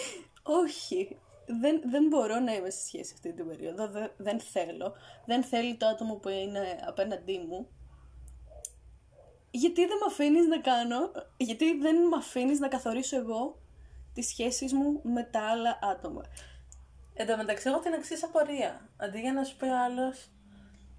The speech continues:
Speaker 2: «Άρα, ας πούμε, το βλέπεις να πηγαίνει για σχέση; Άρα είστε σε σχέση».
Speaker 1: Αυτό δεν, δεν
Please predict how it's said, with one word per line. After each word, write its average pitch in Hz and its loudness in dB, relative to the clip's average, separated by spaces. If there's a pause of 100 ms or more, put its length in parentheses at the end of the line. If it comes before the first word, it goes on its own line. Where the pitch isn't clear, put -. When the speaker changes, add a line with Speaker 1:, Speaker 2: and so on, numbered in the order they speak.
(120)
Speaker 2:
«Άρα, 202 0
ας 214 -6
πούμε, 214 -2
το 196 0
βλέπεις 196 -4
να 208 -6
πηγαίνει 196 -6
για 175 -8
σχέση; 226 -6 (200)
Άρα 277 4
είστε 403 -4
σε 403 -2
σχέση». 294 2
Speaker 1:
Αυτό 339 4
δεν, 262 4
δεν 254 4